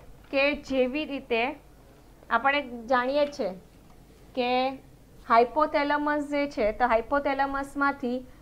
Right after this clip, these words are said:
gonadotropin releasing hormone એટલે કે જી એન આર એચ જે અંતઃસ્ત્રાવ છે, તો જી એન આર એચ અંતઃસ્ત્રાવ છે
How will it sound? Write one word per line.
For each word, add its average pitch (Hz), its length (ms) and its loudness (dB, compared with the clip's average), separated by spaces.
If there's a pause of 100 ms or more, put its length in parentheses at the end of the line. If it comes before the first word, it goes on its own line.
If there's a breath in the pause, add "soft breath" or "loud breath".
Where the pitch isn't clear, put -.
(120)
gonadotropin 269 1120 4 (140)
releasing 269 520 -2
hormone 277 460 2
એટલે 233 160 -2
કે 254 140 2
જી 247 260 0
એન 269 140 4
આર 262 160 2
એચ 277 160 0
જે 277 80 -2
અંતઃસ્ત્રાવ 262 680 4
છે, 220 260 0 (460 loud breath)
તો 247 80 8
જી 247 280 2
એન 277 160 4
આર 277 160 0
એચ 277 140 0
અંતઃસ્ત્રાવ 277 720 2
છે 233 220 0